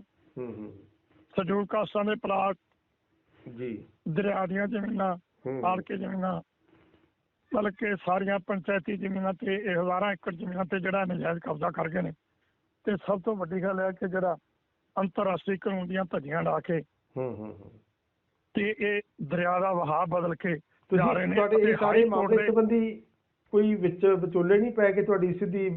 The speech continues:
Speaker 1: ਬਾਬਾ ਜੀ ਨਾਲ ਗੱਲਬਾਤ ਹੋ ਸਕੇ ਇਸ ਸਾਰੇ ਮਸਲੇ ਉੱਤੇ?
Speaker 2: ਦੇਖੋ ਜੀ,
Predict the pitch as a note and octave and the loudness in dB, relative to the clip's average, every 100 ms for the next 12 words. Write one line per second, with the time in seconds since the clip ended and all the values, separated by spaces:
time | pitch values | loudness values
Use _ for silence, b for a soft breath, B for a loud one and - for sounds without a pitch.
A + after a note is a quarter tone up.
0 | D#3+ D#3 D3 E3 E3 D#3+ D#3+ D3+ C#3+ C#3+ | -6 0 0 2 0 2 2 2 0 2
1 | D3+ D3+ C#3 C3+ C#3 D3 C#3+ C#3+ C3 B2+ | 0 0 -2 -2 -4 -4 -2 -2 -2 -4
2 | B2 B2+ B2 - A#2 - _ _ _ _ | -6 -4 -6 -8 -18 -20 _ _ _ _
3 | _ _ _ _ _ _ _ _ _ - | _ _ _ _ _ _ _ _ _ -8
4 | F3+ G#3+ - G#3+ G#3+ C4 | -4 -4 -2 -4 -2 -4